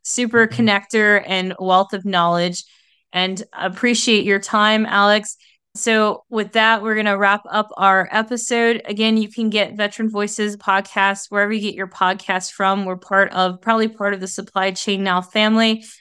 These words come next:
Speaker 1: and Supply Chain Now podcast, as well as our proud partners. Shout out to Military Women's Collective at military women's collective dot org and the Guam Human Rights Initiative at guam H R I dot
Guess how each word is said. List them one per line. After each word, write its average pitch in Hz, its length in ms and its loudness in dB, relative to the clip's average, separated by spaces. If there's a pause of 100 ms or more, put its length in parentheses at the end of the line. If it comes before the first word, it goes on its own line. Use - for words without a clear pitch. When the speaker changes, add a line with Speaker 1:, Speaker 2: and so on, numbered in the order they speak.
(160)
Speaker 1:
and 196 120 -4
Supply 202 340 -2
Chain 202 240 0
Now 190 180 2
podcast, 196 640 -2 (400)
as 202 200 -2
well 208 300 4
as 196 260 0
our 190 120 -2
proud 202 440 0
partners. 190 680 -4
Shout 185 280 -2
out 175 160 -2
to - 100 -8
Military 190 420 -4
Women's 185 380 -6
Collective 180 640 -2
at 185 180 -6
military 185 400 -2
women's 180 260 -2
collective 180 360 -6
dot 175 280 2
org 196 360 0 (320)
and 196 180 0
the 190 60 -4
Guam 185 260 2
Human 190 260 -4
Rights 175 280 -2
Initiative 175 600 -2
at 175 260 -6
guam 175 340 2 (400)
H 185 260 0
R 165 180 -2
I 156 280 0
dot 165 340 -4